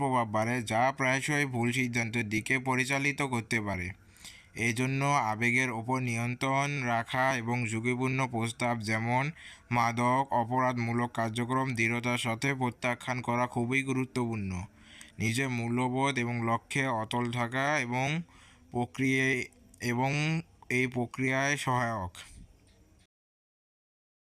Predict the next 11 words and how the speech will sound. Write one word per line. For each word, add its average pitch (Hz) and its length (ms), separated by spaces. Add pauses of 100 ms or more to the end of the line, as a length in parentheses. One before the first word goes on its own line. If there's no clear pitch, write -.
(680)
দুই, 139 180 (160)
পরিষ্কার 131 400 (100)
পরিচ্ছন্ন 127 400 (160)
থাকা 123 300 (160)
ও - 100
প্রয়োজনীয় 120 640
স্বাস্থ্যবিধি 127 560
মেনে 117 360
চলা। 101 240 (2000)
স্বাস্থ্যকর 147 640
জীবনযাপনের 131 680